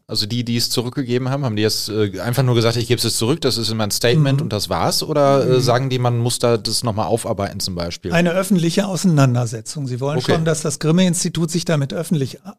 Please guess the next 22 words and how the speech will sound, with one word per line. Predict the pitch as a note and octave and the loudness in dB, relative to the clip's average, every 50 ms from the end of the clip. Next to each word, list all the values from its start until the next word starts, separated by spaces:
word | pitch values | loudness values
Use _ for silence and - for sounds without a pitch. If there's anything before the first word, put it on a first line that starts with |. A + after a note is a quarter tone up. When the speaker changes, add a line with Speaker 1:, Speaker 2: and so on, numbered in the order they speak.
| _ _ - | _ _ -10
Speaker 2:
auseinandersetzt. | E3 C3+ - C#3+ B2+ B2 C3 D3+ E3+ G3 G3 E3+ E3+ E3+ E3+ E3+ - - | -8 -6 -4 -2 -2 -2 -2 0 0 0 2 2 0 0 -2 -2 -4 -4
Und | G#3+ E3+ C#3 C3 - - - - - - - - - - - | -4 -4 -4 -4 -6 -8 -14 -16 -16 -14 -14 -14 -12 -4 2
ja, | D#3+ E3 F3+ E3+ B2 | 2 4 4 4 2
es | A2 - - - - | 0 -4 -6 -6 -8
war | E3 E3 D3 B2+ C3+ B2 | -8 -6 -2 0 2 2
ja | B2+ B2+ B2 | 2 2 0
immerhin | B2 B2+ B2+ C3+ C3 B2 C3 C#3 C3+ B2 | 0 -2 -2 0 0 2 2 2 2 0
Gastgeber | - A2+ B2 - - - - D#3+ D3+ D3+ D3+ G3+ G3+ G#3+ G#3 G3+ | 0 -4 -6 -6 -8 -8 -6 -6 -6 -4 -4 -4 -6 -6 -6 -10
dieses | E3+ D3+ D3+ D3+ D#3+ E3+ C#3 | -12 -12 -10 -10 -8 -6 -4
Speaker 1:
Mhm. | B2 B2 A2+ | -2 -2 0
Speaker 2:
Preises. | E3+ E3+ F3 F3+ F3 F#3+ F3+ - - | -2 -2 -2 -2 -2 -4 -4 -4 -6
Und | E3 D3+ C#3+ C#3+ - - - _ _ _ _ _ _ _ _ _ _ - | -6 -8 -8 -8 -10 -14 -16 _ _ _ _ _ _ _ _ _ _ -8
ja, | F3+ D3+ A#2+ A#2+ | -6 -6 -6 -6
also | A2+ B2+ C3 C#3 - | -10 -12 -12 -12 -14
auch | - - - - - | -14 -16 -18 -16 -12
ein | - C#3 D3+ E3 F#3 F3 F3+ F#3+ F#3 | -8 -6 -6 -4 -6 -6 -10 -10 -6
Jurymitglied, | B2+ B2+ D3 C#3+ D3+ D3+ C#3+ D3 D3+ - - D#3+ D3+ D3 - - | -2 0 0 2 2 2 2 2 -2 -2 -2 -2 -2 -2 -2 -4
äh, | G3 E3 D3+ C#3+ C3+ C#3 D3+ E3+ | -2 -2 0 0 0 0 -2 -2
ist | D#3+ C3 - D#3+ | -4 -4 -4 -4
aus | C3 - | -4 -4
dem | - D#3 C3+ | -4 -4 -4
Grimme-Institut. | A#2 B2 B2+ C3 D3 E3 D#3+ - - - E3 - - E3+ E3+ F#3 F3+ - - | -4 -4 -4 -6 -6 -8 -8 -10 -10 -12 -10 -8 -6 -6 -6 -6 -8 -10 -16